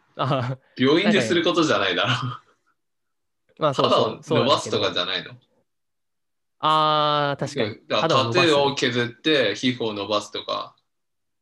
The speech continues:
Speaker 2: そういうのあるから、
Speaker 1: はいはいはいはいはい。
Speaker 2: そういうもんじゃないかなとは思うけど。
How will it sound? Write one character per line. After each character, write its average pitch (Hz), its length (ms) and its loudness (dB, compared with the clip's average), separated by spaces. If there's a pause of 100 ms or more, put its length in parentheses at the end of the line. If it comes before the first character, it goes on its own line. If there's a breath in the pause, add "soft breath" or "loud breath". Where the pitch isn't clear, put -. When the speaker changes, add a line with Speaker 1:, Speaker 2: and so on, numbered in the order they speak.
(500)
Speaker 2:
そ - 160 -10
う 127 40 -2
い - 20 0
う - 0 -
の 143 60 2
あ 127 40 0
る 117 60 -4
か 107 60 -4
ら、 113 60 -2
Speaker 1:
は 104 40 0
い 104 100 -2
は 98 80 -8
い - 20 -8
は 92 80 -4
い 98 40 -4
は 92 160 -4
い - 20 -6
は - 60 -8
い。 - 20 -12
Speaker 2:
そ 117 200 -6
う 120 60 -6
い 120 300 -6
う 120 40 -8
も 127 200 -4
ん 113 60 -8
じ 104 100 -6
ゃ 98 60 -4
な 107 120 -2
い 110 80 -4
か - 140 -8
な 143 200 0
と 156 100 -6
は 101 120 -4
思 - 140 -18
う - 60 -20
け - 100 -20
ど。 147 160 -20